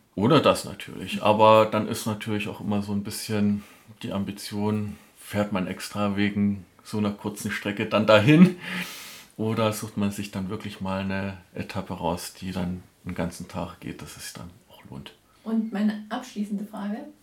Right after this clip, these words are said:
Speaker 2: Macht Fernwandern süchtig?
Speaker 1: Fernwandern macht auf jeden Fall süchtig. Also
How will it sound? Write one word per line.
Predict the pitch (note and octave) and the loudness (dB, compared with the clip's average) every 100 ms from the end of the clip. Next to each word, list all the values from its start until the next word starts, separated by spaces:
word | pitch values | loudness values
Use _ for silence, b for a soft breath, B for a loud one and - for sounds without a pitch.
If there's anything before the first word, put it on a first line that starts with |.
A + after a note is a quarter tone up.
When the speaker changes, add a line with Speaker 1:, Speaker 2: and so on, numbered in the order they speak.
| _ | _
Speaker 2:
Macht | F#3 G3 B3+ - | -6 -4 -4 -8
Fernwandern | - A3 A3 G#3+ G#3 G3+ | -6 -2 0 2 2 2
süchtig? | G#3+ B3 - C#4 - _ _ _ - | 0 -8 -10 -12 -12 _ _ _ -20
Speaker 1:
Fernwandern | - G#2 B2+ F3 F#3 D3+ | -4 2 4 6 6 4
macht | D3 C3 - | 4 2 0
auf | G2+ - | -6 -6
jeden | F2 F#2+ C3 B3 | -6 2 6 8
Fall | B3+ C4+ C#4+ | 6 6 6
süchtig. | C#4 D4 C4+ - C#4+ C#4+ - - D3 | 4 0 0 0 0 0 -2 -8 -8
Also | D3 C#3 C#3+ C#3 B2+ C3+ C3 C3 C3 | -4 -2 -2 -4 -4 -2 0 0 -2